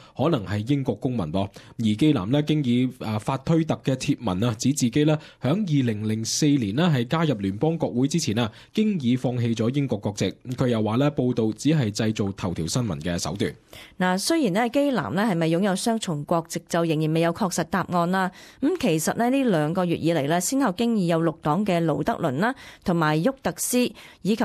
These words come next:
Speaker 2: 呢兩黨聯盟部長加納文同埋副總理再思呢，係被踢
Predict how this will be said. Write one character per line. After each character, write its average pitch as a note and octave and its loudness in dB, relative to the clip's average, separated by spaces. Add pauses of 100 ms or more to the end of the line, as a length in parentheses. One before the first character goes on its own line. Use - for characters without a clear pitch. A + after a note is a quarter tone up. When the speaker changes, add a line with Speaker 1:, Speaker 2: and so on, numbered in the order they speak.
Speaker 2:
呢 A3+ 2
兩 F#3 0
黨 G3 2
聯 F3 2
盟 D3+ 0
部 E3 2
長 E3+ 0
加 A3 0
納 G#3+ 2
文 C#3 -2
同 D3+ -2
埋 D3 0
副 F#3+ 0
總 F3+ 0
理 F3+ 2
再 D#3+ 0
思 G3 0
呢， G3 0 (320)
係 F3+ 0
被 F3 0
踢 A3 -2